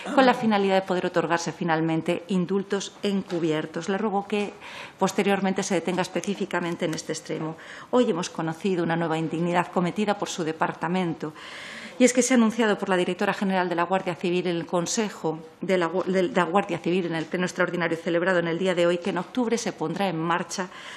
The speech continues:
la Comisión Mixta de Transferencias a la Policía Foral con la finalidad de expulsar a nuestra Guardia Civil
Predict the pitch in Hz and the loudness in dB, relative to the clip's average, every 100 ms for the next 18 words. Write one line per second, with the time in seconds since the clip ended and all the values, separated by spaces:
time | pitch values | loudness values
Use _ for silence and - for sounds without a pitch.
0 | - 196 196 185 - 220 214 - 202 170 | 0 0 2 0 0 2 2 0 0 0
1 | 180 175 180 185 185 185 170 165 156 165 | 0 0 0 0 -2 -2 -2 -2 -4 -2
2 | 190 165 - 151 170 - 170 165 - 160 | -2 -2 0 2 2 2 2 2 0 -2
3 | 165 175 190 165 - - - - 185 185 | 0 2 0 0 -6 -6 -6 -2 0 0
4 | - 170 160 - 160 175 156 160 175 170 | 0 -2 -2 -4 0 0 0 -6 -2 0
5 | 175 | -2